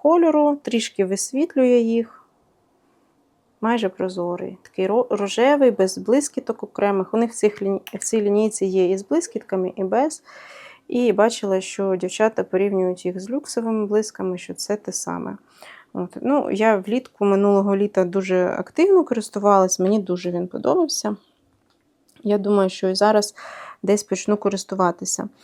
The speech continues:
І помаду одну взяла я від Ellen Pro, також з недавніх у мене. Е, лінійка ця називається Lip Glaze. Це не матові, а такі більш, е, як кремові помади.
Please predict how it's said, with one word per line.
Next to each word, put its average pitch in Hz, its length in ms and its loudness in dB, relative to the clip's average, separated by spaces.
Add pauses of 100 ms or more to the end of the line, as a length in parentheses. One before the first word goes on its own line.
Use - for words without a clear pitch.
(400)
І 269 120 2
помаду 220 640 2
одну 202 260 0
взяла 185 440 0
я 185 180 -4
від 190 420 -8 (580)
Ellen 190 280 0 (160)
Pro, 277 320 2 (180)
також 196 380 -2
з 190 200 -6
недавніх 190 640 0
у 294 80 -2
мене. 302 380 -2 (1040)
Е, 190 140 0
лінійка 226 440 0
ця 185 160 -6
називається 190 500 -2
Lip 185 220 -4
Glaze. 277 420 2
Це - 180 -2
не 202 120 0
матові, 247 440 0
а 190 60 0
такі - 260 -8
більш, 190 600 -4
е, 190 300 -6 (1160)
як 190 180 -8
кремові 254 440 0
помади. 208 500 0